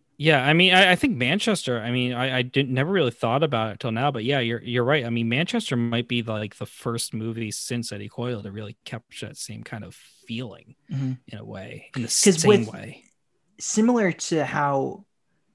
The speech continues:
Speaker 2: we brought up Affleck in The Town and his romanticization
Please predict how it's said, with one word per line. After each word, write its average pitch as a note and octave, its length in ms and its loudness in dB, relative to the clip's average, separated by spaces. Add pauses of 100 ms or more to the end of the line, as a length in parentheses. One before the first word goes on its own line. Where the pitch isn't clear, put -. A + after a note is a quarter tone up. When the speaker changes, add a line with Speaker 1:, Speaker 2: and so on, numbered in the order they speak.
Speaker 2:
we D3+ 100 6
brought C#3 360 4
up C3+ 280 -2 (100)
Affleck C#3+ 720 -4 (100)
in D3+ 100 -2
The C3+ 120 0
Town B2+ 600 -4 (960)
and D#3+ 120 0
his D3 200 0
romanticization B2+ 1120 -2